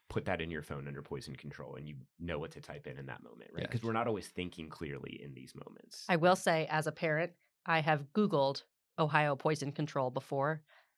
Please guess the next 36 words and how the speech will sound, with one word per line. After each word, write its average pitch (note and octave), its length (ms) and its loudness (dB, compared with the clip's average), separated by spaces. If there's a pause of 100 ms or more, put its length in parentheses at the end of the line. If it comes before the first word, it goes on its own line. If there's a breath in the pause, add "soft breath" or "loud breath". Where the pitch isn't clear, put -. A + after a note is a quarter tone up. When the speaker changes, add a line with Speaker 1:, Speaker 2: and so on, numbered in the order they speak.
(100)
Speaker 3:
and C#3+ 180 2
the C3+ 60 0
number C#3+ 220 2
comes D#3 280 2
right F#3 180 10
up. F3+ 280 10
It - 60 -10
directs C#3 300 2
you C#3+ 60 -2
right D3+ 200 2
to E3+ 80 0
where D#3 140 8
you D#3+ 120 4
need D#3+ 180 2
to D3+ 60 -2
go, C#3+ 240 4
and C3+ 100 -2
they're B2 120 -4
extremely C3+ 420 -6
helpful. - 360 -10 (160)
Speaker 1:
Nice. - 280 -20 (680 loud breath)
Speaker 3:
The G3 100 12
only G#3 160 12
other F#3+ 200 12
things E3+ 280 6
I D#3+ 80 10
would D#3+ 120 8
mention D#3 300 6
here C#3 240 4
in C#3 160 2
our B2+ 360 2
common C#3+ 340 4
list C#3 180 0
of D3+ 100 -4
things C3+ 260 -2
that - 140 -2